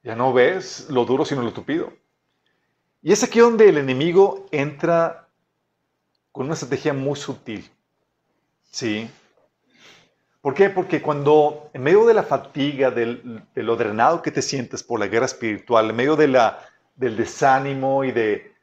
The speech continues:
del estar, de encontrarte conflicto tras conflicto, guerra contra guerra, cuando piensas que ya va a venir un tiempo de refrigerio, no, nada más dura unos cuantos segundos y,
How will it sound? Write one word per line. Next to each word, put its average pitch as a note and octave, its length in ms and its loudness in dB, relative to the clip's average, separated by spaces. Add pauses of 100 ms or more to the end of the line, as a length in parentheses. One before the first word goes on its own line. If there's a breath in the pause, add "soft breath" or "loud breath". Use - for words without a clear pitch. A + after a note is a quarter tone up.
del A2 200 -8
estar, C3 320 -4
de B2 280 0
encontrarte A#2 460 -6
conflicto C3+ 680 -4
tras B2 220 -6
conflicto, C3 880 -2
guerra B2 200 2
contra B2+ 220 -4
guerra, C#3 320 2
cuando C#3 200 -8
piensas D#3 200 -6
que E3+ 80 -8
ya D3+ 140 6
va D3+ 60 6
a D3+ 40 4
venir D3+ 180 -2
un D3+ 120 -6
tiempo D#3 200 -2
de D3 60 2
refrigerio, C#3 380 2
no, C3+ 480 -4
nada B2 140 -12
más B2 120 0
dura B2 140 2
unos C3 140 -2
cuantos B2 220 -4
segundos B2 380 -2
y, G#2+ 240 -4